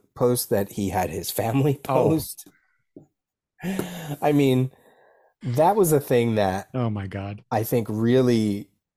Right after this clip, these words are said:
Speaker 1: caught people's eyes because, first of all, some people just, they didn't, they thought maybe it was a joke.
Speaker 2: Yeah.
Speaker 1: You know?
Speaker 2: I would've.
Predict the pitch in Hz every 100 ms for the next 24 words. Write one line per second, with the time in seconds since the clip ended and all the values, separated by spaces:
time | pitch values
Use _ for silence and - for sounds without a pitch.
0 | _ _ _ _ - - 135 110 - -
1 | 120 104 104 - 160 139 104 104 107 107
2 | 110 104 120 104 123 - 113 165 147 120
3 | 110 120 123 113 104 - 95 - 123 117
4 | 104 113 101 104 - _ 101 110 101 101
5 | 120 92 85 85 - 131 92 - - 127
6 | 143 269 165 - _ _ _ 107 95 85
7 | 95 - _ _ _ _ _ _ _ -
8 | 196 214 156 196 -